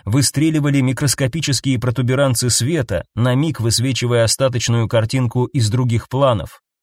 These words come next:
Все это длилось доли мгновений, на этом невозможно было остановить взгляд, внимательно присмотреться. Роберт только фиксировал, как нанокадабровые волны проникают в его тело и наполняют его, как гипсовую форму.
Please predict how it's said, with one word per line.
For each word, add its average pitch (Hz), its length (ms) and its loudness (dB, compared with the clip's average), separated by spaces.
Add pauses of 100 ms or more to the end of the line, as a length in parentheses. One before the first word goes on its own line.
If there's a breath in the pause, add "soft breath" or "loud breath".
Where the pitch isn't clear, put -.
(160)
Все 202 240 -2
это 170 180 0
длилось 170 440 0
доли 170 280 0
мгновений, 143 880 0
на 107 200 0
этом 131 240 0
невозможно 131 580 0
было 135 240 2
остановить 127 500 0
взгляд, 120 500 0 (200 loud breath)
внимательно 131 580 2
присмотреться. 135 800 -2 (540)
Роберт 185 540 -2 (100)
только 180 300 0
фиксировал, 147 720 0
как 139 180 0
нанокадабровые 135 920 2
волны 135 380 2
проникают 117 580 0
в 104 60 0
его 117 240 0
тело 170 360 0
и 151 180 -2
наполняют 135 720 2
его, 98 300 -2
как 131 180 0
гипсовую 117 640 -2
форму. 107 500 -4